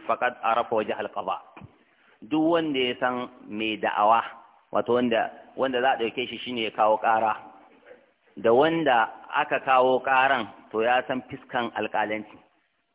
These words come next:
Ba ko wanda ya fara kawo maganan shine lalle ya zama wanda ya kawo ƙara ba, tana iya juyawa, kamar yadda na gaya muku. To, idan ka fahimci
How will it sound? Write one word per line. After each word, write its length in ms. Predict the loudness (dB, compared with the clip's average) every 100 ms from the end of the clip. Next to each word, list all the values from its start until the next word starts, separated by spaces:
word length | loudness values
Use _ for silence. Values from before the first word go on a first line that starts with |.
| _ _
Ba 140 | 0 2
ko 100 | 4
wanda 180 | 2 0
ya 60 |
fara 260 | 2 2 2
kawo 300 | 2 2 2
maganan 420 | 0 -2 -2 -4 -6
shine 240 | -6 -4
lalle 240 | -6 -4 -4
ya 60 | -2
zama 180 | -2 -2
wanda 180 | -4
ya 80 | -4
kawo 220 | -2 -2 0
ƙara 260 | -2 0
ba, 100 | -2
tana 220 | -4 -4 -4
iya 160 | -6
juyawa, 420 | -8 -8 -4 -4 -4
kamar 160 | -4 -2
yadda 100 | -2
na 80 | -2
gaya 200 | -4 -4
muku. 180 | -8 -14 -20 -20 _ _ _ _ _ _ _ _ _ _ _ _ _ _ _ _ _ _ _ _ _ _ _ _ _ _
To, 220 | -2 0 -2
idan 340 | -4 0 0 -2
ka 160 | -2 0
fahimci 680 | 2 2 0 -2 -8 -10